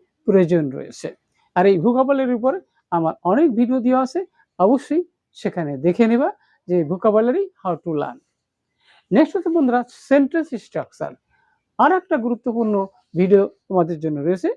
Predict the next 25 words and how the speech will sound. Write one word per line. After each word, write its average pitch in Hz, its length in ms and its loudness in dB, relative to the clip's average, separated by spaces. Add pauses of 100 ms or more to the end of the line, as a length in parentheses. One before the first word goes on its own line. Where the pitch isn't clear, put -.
(300)
সেটা 208 220 -4
হলো 185 120 -4 (140)
সেন্টেন্স 269 320 2 (140)
স্ট্রাকচার। 269 360 -6 (440)
এটা 226 140 4 (140)
অবশ্যই 233 400 -2 (500)
দেখতে 190 280 -4 (440)
ভুলবে 196 360 2
না, - 60 -10 (440)
কারণ 233 160 4 (220)
শব্দ 226 260 -2 (140)
জানি, 208 200 0 (320)
কিন্তু 202 200 -10 (160)
স-, 196 220 -8 (160)
সেই 185 240 -2
শব্দগুলো 190 460 2 (520)
সাজানোর 196 480 2 (140)
পদ্ধতি, 254 480 2 (500)
স্ট্রাকচার 185 420 -4 (160)
জানতেই 165 460 2
হবে। 147 180 -10 (640)
নেক্সট 302 200 4
হচ্ছে 302 220 0
বন্ধুরা, 226 240 4 (460)
এবার 214 160 4